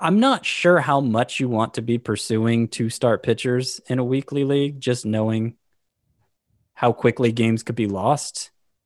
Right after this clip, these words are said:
out of nowhere. You know, t-, when you, when you pick up a two-start pitcher, y-, typically the only reason you're doing it is because you expecting him to make two starts. And I, I just don't know how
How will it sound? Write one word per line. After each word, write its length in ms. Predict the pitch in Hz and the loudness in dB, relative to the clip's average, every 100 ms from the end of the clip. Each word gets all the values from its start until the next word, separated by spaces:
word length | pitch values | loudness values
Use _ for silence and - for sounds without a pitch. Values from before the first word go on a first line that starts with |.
| - | -2
out 140 | 110 | -2
of 60 | 107 | 0
nowhere. 500 | 107 117 135 151 - _ _ _ _ _ _ - - _ _ _ _ _ _ _ - | 2 4 4 4 -2 _ _ _ _ _ _ -14 -14 _ _ _ _ _ _ _ -16
You 260 | 165 151 | -2 2
know, 140 | 131 110 | 2 2
t-, 200 | - - | -6 -2
when 160 | 151 | 0
you, 80 | 151 | 2
when 100 | 156 | 4
you 60 | 151 | 4
pick 180 | 202 | 2
up 120 | 190 147 | 0 0
a 40 | |
two-start 480 | - 160 - 135 123 | 0 0 4 2 4
pitcher, 560 | 143 - 117 104 127 - _ _ _ - | 0 2 0 0 -2 -8 _ _ _ -18
y-, 160 | 143 - | -18 -14
typically 400 | - 165 156 147 | -2 -2 0 0
the 80 | 131 | 4
only 180 | 123 123 | 4 2
reason 260 | 117 120 113 | 2 2 0
you're 100 | 104 | 2
doing 280 | 156 113 | 2 2
it 80 | 101 | 0
is 120 | 98 | -4
because 360 | 101 - 107 104 | -6 -4 -4 -4
you 140 | 104 - _ | -8 -10 _
expecting 440 | - - 110 104 107 | -16 -6 -6 -4 -4
him 140 | 101 | -4
to 80 | 98 | -4
make 200 | 101 92 | -4 -6
two 200 | - 98 | -8 -10
starts. 420 | - 196 95 - | -2 0 0 -2
And 80 | 113 | -4
I, 100 | 117 131 | -2 0
I 60 | |
just 160 | 156 170 | 0 2
don't 160 | 208 | 2
know 160 | 135 135 | 2 2
how 340 | 127 113 117 | 4 2 0